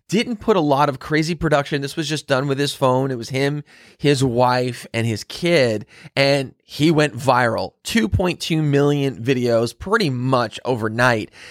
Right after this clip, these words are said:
And this is a business owner, and listen, attention marketing, right? Now, in this video, did he, like, talk about his business? Did he sell his product and sell his service? No, but what these videos do,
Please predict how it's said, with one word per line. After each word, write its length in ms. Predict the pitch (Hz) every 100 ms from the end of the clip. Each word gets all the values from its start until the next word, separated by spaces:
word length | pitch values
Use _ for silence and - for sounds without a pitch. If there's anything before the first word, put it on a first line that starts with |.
| - -
And 360 | 143 143 135 - -
this 200 | 160 170
is 100 | 180
a 40 | 170
business 420 | 151 175 185 -
owner, 380 | 120 120 120 139
and 180 | 135 139
listen, 300 | 165 196 127 -
attention 760 | 120 - 147 147 180 175 143
marketing, 420 | 151 180 180 101
right? 220 | 110 151
Now, 160 | 143 143
in 220 | - 175 180
this 200 | 185 -
video, 420 | 151 180 196 - _ _ _
did 100 | 143
he, 80 | 165
like, 300 | 156 143 -
talk 260 | - 117 123
about 260 | 120 120
his 200 | 123 110
business? 440 | 127 117 123 117 - - -
Did 80 |
he 80 | 127 -
sell 420 | - - 123 135
his 160 | 143 127
product 480 | 123 120 120 127
and 160 | 113 107
sell 240 | 117 117
his 100 | 120
service? 380 | - 117 110 127 - - -
No, 460 | 135 170 185 156 107
but 240 | 131 -
what 420 | 110 135 208 -
these 280 | 165 156 127
videos 520 | 127 143 135 123 117
do, 440 | - 117 104 104